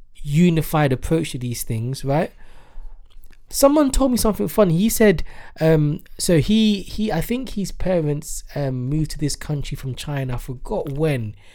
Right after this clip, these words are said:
it might have been in the eighties or early nineties. And he said when his parents came to this country from China, all the loans they were getting was never from banks in this country. They were getting it from banks in China.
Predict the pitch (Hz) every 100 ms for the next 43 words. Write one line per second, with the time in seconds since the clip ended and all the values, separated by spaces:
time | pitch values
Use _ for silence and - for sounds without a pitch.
0 | - - - 151 170 147 175 185 156 160
1 | 143 135 - 139 135 135 127 123 123 135
2 | 127 123 123 123 113 127 160 208 185 151
3 | - - - - - 165 233 220 - 208
4 | 190 180 - 170 160 143 143 135 - 135
5 | 131 127 - 120 - 131 113 104 113 -
6 | - - - - - 185 220 190 175 170
7 | 175 175 151 131 123 - 131 127 120 151
8 | - 127 120 117 117 123 175 165 165 -
9 | 139 117 139 139 110 - 127 120 127 -
10 | 131 143 - 113 117 127 170 - 156 131
11 | - 127 117 127 120 - 117 - 135 117
12 | 107